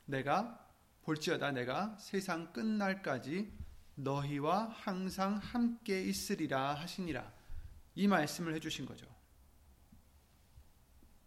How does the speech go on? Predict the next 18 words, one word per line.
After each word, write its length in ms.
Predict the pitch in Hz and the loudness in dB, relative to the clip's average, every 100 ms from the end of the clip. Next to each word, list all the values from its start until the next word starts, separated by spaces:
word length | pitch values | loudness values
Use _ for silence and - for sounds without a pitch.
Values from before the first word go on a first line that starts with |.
| _ - _ - - - - - - | _ -20 _ -20 -20 -10 -10 -10 2
예수님이 720 | 160 208 - 220 220 240 233 - - - | 6 6 4 4 6 6 4 -4 -20 -20
함께 540 | - - 285 262 - 240 | -4 2 2 2 2 4
해, 380 | 240 226 - - | 6 4 0 0
해주신다라는 960 | 247 233 233 220 208 196 190 180 175 165 | 2 2 2 2 4 2 2 -2 -4 -2
것이 400 | 160 160 202 196 | -2 -2 -4 -4
중요한 520 | - 240 247 226 202 | 4 6 6 4 2
이유가 680 | 160 139 127 170 202 - - - - - | 2 0 0 0 0 -4 -14 -18 -16 -2
바로 200 | 208 214 | 2 2
이 260 | 196 160 | 2 2
예수님은 680 | 151 156 160 147 160 226 233 - - | 2 0 -2 -2 0 0 0 -6 -14
하늘과 600 | - 240 220 208 202 196 | 0 2 2 2 0 2
땅의 240 | 214 196 | 2 2
모든 420 | 156 156 160 165 | 2 2 2 -2
권세를 800 | 151 135 135 135 151 196 - - - | -2 -4 -4 -4 -2 -4 -6 -20 -10
가지셨기 540 | - 135 143 151 147 | -6 -4 -4 -4 -6
때문입니다. 680 | 127 123 131 143 117 110 - - - - - - - - - - - - - - - - - - - | -6 -4 -2 -4 -6 -10 -14 -20 -20 -20 -20 -20 -20 -20 -20 -20 -20 -20 -20 -20 -20 -20 -20 -20 0
모든 440 | 156 208 247 233 | 6 8 8 6
무릎이 480 | 190 202 214 247 | 6 6 6 4